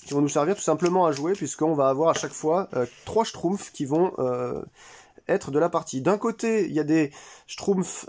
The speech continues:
euh, avec des forces, euh, en fait c'est cinq de Schtroumpfs, ça veut dire cinq de force. Ensuite, euh, ingéniosité, cinq d'ingéniosité, rapidité, quatre. Donc là, par exemple, elle a des très bonnes stats, c'est bouton d'or.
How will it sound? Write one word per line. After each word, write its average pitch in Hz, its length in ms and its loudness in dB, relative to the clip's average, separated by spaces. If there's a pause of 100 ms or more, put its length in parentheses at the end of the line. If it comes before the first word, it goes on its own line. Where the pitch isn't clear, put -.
euh, 127 360 4
avec 135 340 -2
des 147 140 -2
forces, - 760 -4
euh, 123 260 -2
en 120 60 -2
fait 131 180 -6
c'est 120 100 -8
cinq 147 280 -4
de 127 80 0
Schtroumpfs, 143 380 -4
ça - 80 -10
veut 117 80 -6
dire 117 160 -6
cinq 139 200 -2
de 127 120 -2
force. - 460 -6 (440)
Ensuite, 147 640 -4
euh, 135 140 -2
ingéniosité, 156 920 0
cinq 147 360 -6
d'ingéniosité, 135 640 0
rapidité, 127 500 -4
quatre. 170 260 2
Donc 135 200 -2
là, 147 120 2
par 135 140 0
exemple, 131 260 0
elle 113 80 0
a 113 80 -2
des 117 120 -4
très - 320 -2
bonnes 135 180 2
stats, 190 300 -2
c'est - 220 -8
bouton 127 280 -4
d'or. 151 400 2